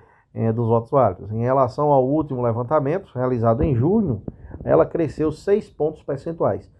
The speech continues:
Em segundo lugar, num cenário de empate técnico, aparecem empatados a candidata do P S D B, Raquel Lira,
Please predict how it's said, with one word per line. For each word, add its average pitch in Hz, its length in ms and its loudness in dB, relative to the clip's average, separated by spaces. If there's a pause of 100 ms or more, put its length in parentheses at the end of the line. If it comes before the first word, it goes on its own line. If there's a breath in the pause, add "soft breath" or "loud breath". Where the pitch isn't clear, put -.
(120 loud breath)
Em - 200 -20
segundo 175 280 2
lugar, 190 300 4
num 180 100 -4
cenário 117 400 0
de 123 100 -4
empate 120 360 -4
técnico, 180 500 0
aparecem 147 480 2
empatados 113 540 0
a 113 60 -4
candidata 120 420 -4
do 113 100 -8
P 120 120 -6
S 110 200 -2
D 113 120 -4
B, 107 140 -6
Raquel 117 360 0
Lira, 170 300 0